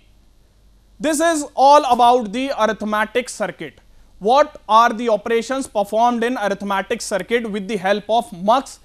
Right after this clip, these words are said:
and adder? Now, if we talk about the usage of this arithmetic circuit, what it means? Arithmetic circuit is not individually works. We have a complete A L U, as I said,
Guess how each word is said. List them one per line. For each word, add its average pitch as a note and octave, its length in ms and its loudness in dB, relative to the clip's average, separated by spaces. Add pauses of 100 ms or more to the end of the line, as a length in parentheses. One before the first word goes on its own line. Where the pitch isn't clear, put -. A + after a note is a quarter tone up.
(160)
and A3+ 220 -4
adder? E3+ 360 -6 (420)
Now, A3+ 380 2 (880)
if E4+ 340 2
we D4 600 -2
talk E4 280 8
about A3+ 480 6 (720)
the A3 120 0
usage C4+ 680 0
of C4+ 220 4
this C#4+ 160 0
arithmetic B3 640 2
circuit, G3+ 560 -4
what C#4 280 6
it C4 200 -4
means? A3 380 -6 (300)
Arithmetic C4 600 -2
circuit C#4+ 520 -2
is C#4 300 -4 (320)
not D#4+ 340 2
individually C4 720 0
works. F3 460 -6 (340)
We D4+ 220 0
have A#3 440 2
a C4 100 0
complete C#4+ 640 -2
A B3+ 240 2
L A#3 60 -2
U, A3 320 -4
as C4 260 0
I C4 140 0
said, A3+ 380 -2